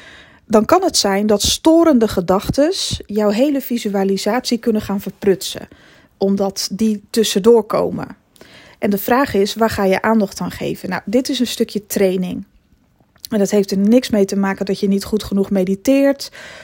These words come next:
of dat je niet je best doet, of dat het niet werkt voor jou. Dat heeft er niks mee te maken.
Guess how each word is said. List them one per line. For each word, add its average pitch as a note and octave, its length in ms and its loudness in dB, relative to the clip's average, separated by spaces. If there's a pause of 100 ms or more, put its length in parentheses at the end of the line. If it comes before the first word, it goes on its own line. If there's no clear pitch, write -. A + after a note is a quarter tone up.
(120)
of - 120 -10
dat F#3 180 -8
je G#3+ 60 -4
niet G3+ 180 0
je G#3+ 80 0
best A#3+ 360 2
doet, A3+ 440 2
of - 120 -12
dat - 160 -8
het G3 120 -6
niet G#3 180 2
werkt A#3+ 320 2
voor A3 160 0
jou. G#3+ 240 0
Dat G#3 120 -6
heeft G#3+ 200 0
er A3+ 60 0
niks C4 200 -2
mee G3 160 2
te F#3+ 140 -8
maken. A3+ 420 -2